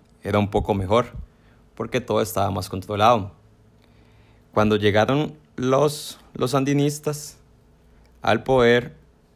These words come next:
eh, hubo más libertad en el país, lo que a la población le, di, le, le pareció algo diferente, porque no estaban acostumbrados a lo mismo, a ser,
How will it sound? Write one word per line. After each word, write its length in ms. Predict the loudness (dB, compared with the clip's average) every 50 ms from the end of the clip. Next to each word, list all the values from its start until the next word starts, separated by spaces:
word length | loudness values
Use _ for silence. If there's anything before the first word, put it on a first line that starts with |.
| _ _
eh, 480 | -6 -4 -2 -2 -2 -2 -2 -2 -4 -4
hubo 260 | -6 -2 0 2 2 4
más 160 | 4 2 2
libertad 460 | 2 2 2 0 0 -4 -4 -4 -2
en 80 | -2 -2
el 100 | -4 -4
país, 540 | -4 -4 -2 0 0 -2 -2 -4 -10 -14 _ _ _ _ _ _ _ _ _ _ _ _ _ _ -4
lo 240 | -2 -2 -2 0 0
que 340 | 0 2 4 2 2 0 -4 -12 _ _ _ _ _ _ _ 0
a 80 | 2
la 140 | 2 2 2
población 680 | 0 0 2 4 4 2 2 2 0 0 0 2 2 2
le, 380 | 2 2 2 2 0 -2 -4 -6 -8 -10 -14 -16 -20 _ -12
di, 240 | -6 -2 -2 -2 0
le, 220 | -2 -2 -4 -6
le 120 | -6 -8
pareció 880 | -6 -4 -4 -4 -2 -4 -8 -8 -6 -2 0 2 2 2 2 0 -2 -6 -10 -14 -20 _ _ _ _ _ _ _ _ _ _ _ -20 -20 _ _ _ _ _ _ _ _ _ _
algo 460 | 0 2 2 2 2 4 6 6 6 6
diferente, 580 | 4 2 -2 -2 0 2 2 2 0 0 -4
porque 300 | -6 -6 -8 -8 -6 -6
no 80 | -6 -4
estaban 240 | -2 0 0 0 0
acostumbrados 600 | -2 -4 -6 -6 -6 -8 -6 -2 0 0 0 0
a 20 |
lo 80 | 0 -2
mismo, 340 | -2 -2 -2 -2 -2 -4 -4
a 60 | -6
ser, 320 | -8 -6 -8 -8 -8 -8